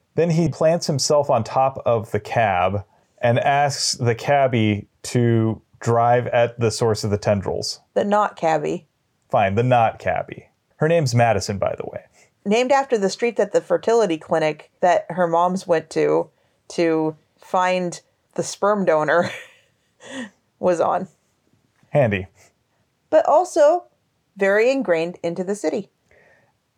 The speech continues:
Speaker 1: And it's also notable that Madison is able to see these tendrils that nobody else seems to be able to see.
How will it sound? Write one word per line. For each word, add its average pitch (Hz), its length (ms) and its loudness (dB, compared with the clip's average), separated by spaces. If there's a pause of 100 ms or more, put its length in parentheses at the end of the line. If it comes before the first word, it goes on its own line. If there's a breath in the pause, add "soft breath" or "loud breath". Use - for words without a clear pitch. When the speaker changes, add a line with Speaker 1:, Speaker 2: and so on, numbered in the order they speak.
(140)
Speaker 1:
And 160 100 2
it's 151 120 0
also 175 280 2
notable 143 420 4
that 110 280 2
Madison 139 760 2
is 120 340 -2
able 131 340 0
to 120 140 0
see 127 240 0
these 113 240 -2
tendrils 113 520 0
that 104 200 0
nobody 110 540 2
else 98 260 0
seems 107 240 -4
to - 80 -20
be 101 120 -2
able 98 160 -4
to 98 100 -8
see. 117 440 -2